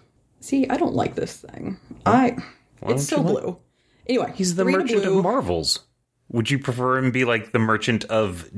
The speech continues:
Speaker 2: D C? The Merchant of Dark
Speaker 1: Oh,
Speaker 2: Horse?
Speaker 1: aren't you clever? I wish he were a merchant of, like, red Marvels. It, it doesn't matter. It doesn't
Speaker 2: Oh, it's
Speaker 1: so he's a
Speaker 2: 'cause, oh,
Speaker 1: legendary
Speaker 2: it's 'cause it's a
Speaker 1: creature.
Speaker 2: blue card.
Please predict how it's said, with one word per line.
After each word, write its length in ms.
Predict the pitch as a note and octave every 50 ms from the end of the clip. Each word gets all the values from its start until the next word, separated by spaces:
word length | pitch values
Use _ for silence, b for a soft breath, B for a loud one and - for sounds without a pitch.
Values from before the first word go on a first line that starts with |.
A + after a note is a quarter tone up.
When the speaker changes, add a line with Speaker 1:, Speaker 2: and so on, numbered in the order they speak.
| F#2+ D#2+
Speaker 2:
D 200 | - G#2+ G#2+ G#2
C? 500 | G#2 - - G#2 G2 A2 B2+ C3+ - _ _ _ _ _ _ _ _ _
The 80 | - F2
Merchant 280 | F#2 G#2 G#2 F#3+ A#3+ -
of 60 | - B4 B4 B4
Dark 120 | - -
Speaker 1:
Oh, 140 | F#4 A#3+ A3 G3 A#3 A#3
Speaker 2:
Horse? 160 | A3+ A#3 D4
Speaker 1:
aren't 220 | F#4+ - - -
you 200 | C4 C4+ C#4+ D#4+
clever? 600 | D#4 - B3 G#3+ F3+ D#3+ D3+ D3+ D3+ D#3 D#3 - -
I 80 | - G#3
wish 240 | A3+ B3+ C#4+ C#4 -
he 100 | D4+ C#4+
were 380 | C4+ C4 B3+ A#3 A3+ G#3 - - -
a 140 | F#3+ F#3+
merchant 400 | F3+ F3+ F3+ F3 E3+ - E3+ E3
of, 180 | - D#3 D#3 D3+
like, 320 | D3 C#3 C3+ - - - -
red 380 | F3+ F3 F#3 G3 G#3 A3 A3+ G#3+
Marvels. 560 | G#3+ G#3 G3+ G3+ G3+ G3+ G3+ G3+ G3 G3 G3
It, 160 | - - - -
it 140 | - - D3
doesn't 180 | D3+ C#3+ B2+ -
matter. 240 | - - - - -
It 80 | - -
doesn't 160 | E3 C#3 -
Speaker 2:
Oh, 240 | G#2+ B2 B2 A#2+ A2+
it's 120 | G3+ G3+
Speaker 1:
so 60 | A3+ -
he's 120 | - -
a 20 | -
Speaker 2:
'cause, 80 | F4+
oh, 40 | F#4
Speaker 1:
legendary 140 | F#4 F#4 F#4
Speaker 2:
it's 80 | F4 -
'cause 80 | - G#3+ F#3+
it's 100 | G3 -
a 20 | F#3
Speaker 1:
creature. 140 | F#3 F#3
Speaker 2:
blue 140 | G3 A2 G#2
card. 400 | - - - D2+ C#2 C2 - -